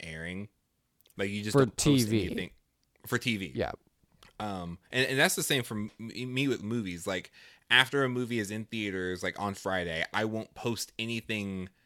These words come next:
Speaker 1: specific about it until, like, maybe Monday. But even at that point in time, I've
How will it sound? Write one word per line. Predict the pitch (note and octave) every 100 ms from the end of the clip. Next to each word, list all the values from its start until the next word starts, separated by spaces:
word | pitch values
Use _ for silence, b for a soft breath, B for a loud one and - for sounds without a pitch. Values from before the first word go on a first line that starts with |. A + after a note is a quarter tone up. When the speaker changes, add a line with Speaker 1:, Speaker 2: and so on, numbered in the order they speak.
| _ -
Speaker 1:
specific | - - A2+ - - A2+ - C#3 -
about | C#3 C#3 D3 D3+
it | D#3+ - - _ _ _ A2+
until, | G#2+ - A2 G#2+
like, | G2+ F#2 - -
maybe | F#2+ F#2+ F#2+ F#2 F2+
Monday. | D#2+ D#2 D#2 G1+ G1+ -
But | G2+
even | B2+ B2
at | G#2
that | G#2+ G2+
point | F#2
in | E2+
time, | F#2 E2+
I've | E2+ E2